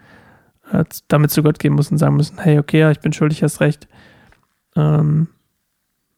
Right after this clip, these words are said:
und er soll einfach der, der Autorität, die, ähm, Eliphas bei sich selbst sieht, Glaube schenken. Und dann wird alles gut. Das ist sehr spannend. Ich hab, äh,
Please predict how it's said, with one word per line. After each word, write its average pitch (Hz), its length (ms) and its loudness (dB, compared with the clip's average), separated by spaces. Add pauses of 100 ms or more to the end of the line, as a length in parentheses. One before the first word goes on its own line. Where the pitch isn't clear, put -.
(800)
und 151 280 -2
er 160 140 2
soll 147 240 4
einfach 156 300 0
der, 147 420 0 (160)
der 156 100 0
Autorität, 156 540 0
die, 147 240 0 (840)
ähm, - 260 -2
Eliphas 151 400 2
bei - 100 -4
sich 147 180 -4
selbst 214 280 0
sieht, 170 220 -4 (400)
Glaube 151 260 0
schenken. - 360 -4 (580)
Und - 120 -14
dann 147 80 2
wird 147 120 2
alles 143 200 0
gut. 156 220 -2 (260)
Das - 220 0
ist 233 100 -4
sehr 208 140 4
spannend. 175 420 0
Ich 196 160 -2
hab, - 240 -4
äh, 165 400 2